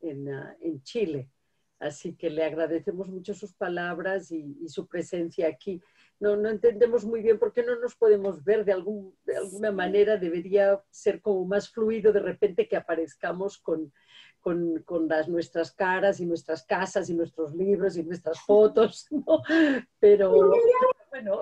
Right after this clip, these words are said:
Speaker 1: este, ahí tenemos, tenemos quizá alguna, algún fallo, ¿no? No sé qué pasa. Dejo la palabra por aquí a Álvaro.
Speaker 2: A ver. Álvaro, no sé si iba a comentar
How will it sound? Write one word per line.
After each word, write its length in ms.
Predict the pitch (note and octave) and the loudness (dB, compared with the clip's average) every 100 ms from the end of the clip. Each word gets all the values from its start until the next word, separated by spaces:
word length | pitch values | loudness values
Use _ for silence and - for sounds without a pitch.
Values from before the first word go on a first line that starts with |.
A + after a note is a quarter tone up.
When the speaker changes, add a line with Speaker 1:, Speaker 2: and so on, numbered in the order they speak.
| - | -4
Speaker 1:
este, 600 | - A#3+ - - G3 - - | 0 0 0 0 2 0 0
ahí 300 | G3 A#3 A#3 | 0 0 0
tenemos, 880 | C4 A3+ A#3+ - C#4 A#3 G#3 - _ _ _ _ _ - | 2 4 2 0 2 2 0 -6 _ _ _ _ _ -4
tenemos 680 | F#3+ F#3+ G3 F#3+ F#3 - _ | -2 -2 -4 -4 -10 -12 _
quizá 540 | D#3+ - F3+ F3 E3+ | _ -8 -6 -4 -6
alguna, 640 | F3 E3+ F3+ E3 D3+ D3 | -8 -10 -10 -8 -8 -8
algún 420 | D#3+ E3+ E3 F#3 E3 | -4 -4 -6 -12 -4
fallo, 480 | G#3 F3+ E3 D#3 | -2 0 0 -4
¿no? 320 | D#3 E3 A#3+ C#4 | -6 -6 -6 -6
No 220 | G#3+ G3 | -6 -6
sé 240 | - F3 | -4 -6
qué 120 | F#3+ E3 | -4 -6
pasa. 460 | - D#3+ - D3 _ _ _ _ _ _ _ _ | -6 -6 -8 -18 _ _ _ _ _ _ _ _
Dejo 420 | - F#3 - F#3 | -6 -4 -4 -2
la 200 | E3+ D#3+ | -2 -2
palabra 420 | F3 E3+ E3+ F#3 | -2 -2 -2 -4
por 140 | F3 E3+ | -2 -4
aquí 200 | D#3+ F3 | -2 -2
a 100 | E3 | 0
Álvaro. 420 | E3+ D3+ C#3+ C#3 _ G3 F3 - F3+ _ _ _ _ _ _ _ _ _ _ _ | 0 -2 -4 -8 _ -18 -18 -20 -20 _ _ _ _ _ _ _ _ _ _ _
Speaker 2:
A 200 | A#3+ G#3 | -14 -12
ver. 200 | F#3 - _ _ _ _ _ _ _ _ _ _ _ _ _ _ _ _ _ _ _ _ _ | -14 -16 _ _ _ _ _ _ _ _ _ _ _ _ _ _ _ _ _ _ _ _ _
Álvaro, 420 | A#3+ B3 C4+ D4+ D#4+ | -8 -4 -2 -2 -2
no 140 | D#4+ | -6
sé 180 | D#4 D4+ | -8 -10
si 220 | - D4+ | -6 -6
iba 320 | D4+ D#4 D#4+ D#4 | -2 -2 -2 -6
a 300 | C4 C4 C4+ | -8 -6 -8
comentar 540 | - B3+ B3+ B3+ C#4 | -8 -6 -6 -6 -6